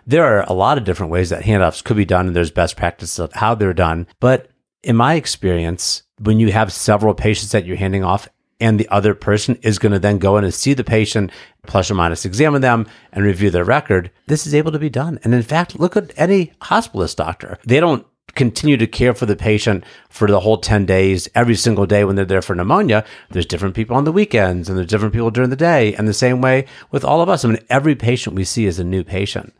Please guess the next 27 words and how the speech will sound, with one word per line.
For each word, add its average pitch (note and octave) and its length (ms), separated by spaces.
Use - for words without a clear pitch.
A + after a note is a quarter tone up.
So C3+ 360
if C#3+ 200
we're C3 120
seeing C3+ 420
a G#2+ 80
new A#2 220
patient A#2+ 380
that G2 80
someone's A#2 360
already A2+ 220
done A2+ 160
a F#2 60
whole G#2 140
bunch A2 220
of F#2 100
work G2 240
on, D#3 260
well, C3 280
make E3 200
sure - 140
we C#3+ 140
don't B2 220
fall G#2 180
prey A#2 280
to G2 420
diagnosis G#2+ 600
momentum, F2+ 500